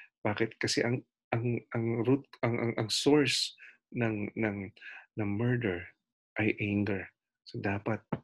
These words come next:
yan ang isang bagay na bunutin natin sa ating puso. Kung di natin kaya, obviously hindi. Hingi tayo ng tulong sa Diyos. Number six, ah, number seven, you shall not commit adultery.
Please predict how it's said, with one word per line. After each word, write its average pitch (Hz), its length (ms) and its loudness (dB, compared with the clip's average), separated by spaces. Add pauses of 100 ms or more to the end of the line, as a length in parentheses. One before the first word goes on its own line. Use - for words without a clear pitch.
(520)
yan 104 160 -2
ang - 80 -4
isang 98 160 -2
bagay 95 400 0
na 92 80 0
bunutin 104 560 2
natin 95 240 -4
sa 92 160 -2
ating 95 240 -8
puso. 95 400 -6 (320)
Kung 120 180 0
di 110 140 4
natin 101 320 0
kaya, 117 400 -2
obviously 110 480 -2
hindi. 135 180 2 (1000)
Hingi 120 160 2
tayo 104 240 -4
ng 90 80 -2
tulong 90 260 -2
sa - 140 -4
Diyos. - 480 -4 (640)
Number 101 320 0
six, - 480 0 (160)
ah, 113 80 4
number 104 240 4
seven, 117 480 2 (800)
you 110 160 2
shall 117 240 0 (480)
not 143 320 -2 (480)
commit 104 320 -4 (480)
adultery. 90 640 -6